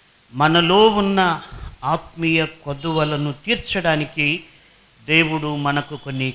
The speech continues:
కష్ట పరిస్థితులను అనుమతిస్తాడు.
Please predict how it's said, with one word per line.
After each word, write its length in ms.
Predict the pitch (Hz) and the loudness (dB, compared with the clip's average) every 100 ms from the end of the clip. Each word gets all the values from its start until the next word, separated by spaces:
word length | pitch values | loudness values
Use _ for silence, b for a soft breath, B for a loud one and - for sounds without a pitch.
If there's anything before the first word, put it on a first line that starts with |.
| 143 | 0
కష్ట 320 | 135 - 156 | 0 0 -4
పరిస్థితులను 1000 | 135 139 127 - 143 127 139 135 160 196 - b b b b _ 120 | -4 -6 -8 -10 -12 -10 -6 -2 -4 -6 -14 b b b b _ -8
అనుమతిస్తాడు. 960 | 139 147 135 120 - - 104 107 113 | -4 -4 -4 -4 -6 -10 -10 -10 -12